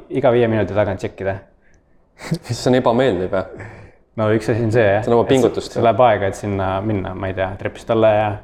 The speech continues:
Speaker 1: avada see võtmega ja et see võtab aega ja pingutust, on ju.
Speaker 2: Jah.
Speaker 1: Ja teine asi on ka see, et me ei tea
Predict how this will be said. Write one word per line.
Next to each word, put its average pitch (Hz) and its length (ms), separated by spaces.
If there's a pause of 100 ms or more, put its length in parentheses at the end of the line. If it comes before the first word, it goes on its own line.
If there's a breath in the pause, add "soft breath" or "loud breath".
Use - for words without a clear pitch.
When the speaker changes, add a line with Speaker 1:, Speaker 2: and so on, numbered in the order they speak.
(200)
Speaker 1:
avada 104 300
see 110 180
võtmega 104 420
ja 101 60 (640)
et 104 60
see 104 220
võtab 104 260
aega 120 340
ja 98 140
pingutust, 98 440
on 95 100
ju. 95 100 (300)
Speaker 2:
Jah. 113 180 (1400 soft breath)
Speaker 1:
Ja 107 60
teine 127 280
asi 117 160
on 117 60
ka 113 60
see, 127 180
et 107 100
me 113 100
ei 113 80
tea 131 220